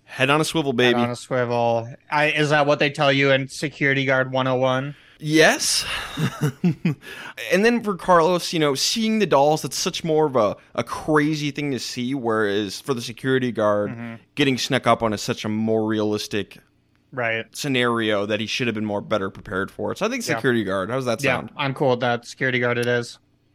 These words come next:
Speaker 1: Security guard wins Night of the Living Pleb, and he is not such a living pleb. Mister Guimont, you have a hard out tonight.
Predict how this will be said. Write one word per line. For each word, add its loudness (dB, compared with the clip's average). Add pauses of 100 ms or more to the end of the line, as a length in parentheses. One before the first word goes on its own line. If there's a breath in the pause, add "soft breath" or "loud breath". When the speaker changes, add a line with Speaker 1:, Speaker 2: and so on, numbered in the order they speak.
(160)
Speaker 1:
Security 0
guard 8
wins 2
Night 4
of 4
the 0
Living 0
Pleb, 2
and 0
he 2
is -4
not 0
such -10
a -6
living -2
pleb. 2 (100)
Mister -2
Guimont, 2
you 0
have 4
a 4
hard 2
out 0
tonight. -2